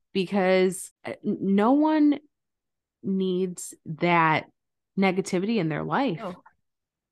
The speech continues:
Speaker 1: Whether you're in a romantic relationship or family
Speaker 2: Mm-hmm.
Speaker 1: or friends, you know,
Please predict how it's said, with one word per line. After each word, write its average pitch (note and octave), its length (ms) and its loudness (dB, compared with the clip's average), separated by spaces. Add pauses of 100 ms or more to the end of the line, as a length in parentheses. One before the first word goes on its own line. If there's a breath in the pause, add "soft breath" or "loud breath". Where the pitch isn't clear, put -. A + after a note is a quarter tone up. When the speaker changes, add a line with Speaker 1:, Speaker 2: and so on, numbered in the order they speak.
Speaker 1:
Whether G#3 320 2
you're G3 440 2
in F#3+ 140 -2
a E3 60 -2
romantic F3+ 460 -4
relationship C4 580 -4
or D#3+ 340 -2 (460 loud breath)
family A#3 800 0 (720 soft breath)
Speaker 2:
Mm-hmm. G3 280 -10
Speaker 1:
or G#3 240 0
friends, - 800 -6
you F3+ 180 2
know, E3+ 340 2